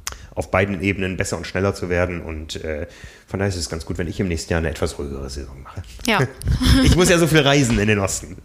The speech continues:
Speaker 1: Von daher, ja, gut. Anna, dir viel Erfolg am Wochenende.
Speaker 2: Dankeschön.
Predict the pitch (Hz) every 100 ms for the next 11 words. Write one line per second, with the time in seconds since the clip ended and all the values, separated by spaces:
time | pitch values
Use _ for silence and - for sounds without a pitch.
0 | 160 127 104 101 - - 101 95 95 82
1 | 82 - - - - - - - 175 196
2 | 139 87 - - - - 233 180 - -
3 | 160 147 113 160 175 156 143 131 165 156
4 | 160 170 180 208 233 226 - 202 196